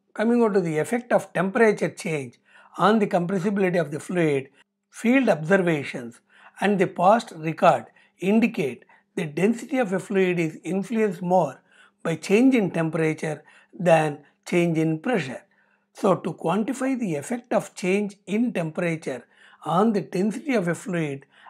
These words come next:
at constant pressure, a quotient called quotient of volume expansion, denoted by the Greek letter beta,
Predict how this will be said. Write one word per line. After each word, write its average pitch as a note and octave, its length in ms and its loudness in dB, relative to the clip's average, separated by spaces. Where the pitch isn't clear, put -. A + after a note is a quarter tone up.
at - 280 -4
constant G3 600 -2
pressure, C#3 420 -8
a E3 120 -6
quotient G#3+ 520 0
called D3 400 0
quotient F#3 480 2
of F#3+ 220 0
volume F#3+ 460 2
expansion, D3+ 800 -6
denoted F#3 500 4
by B3 280 4
the E3 160 -6
Greek G3 360 0
letter F3 280 -2
beta, D#3 720 -2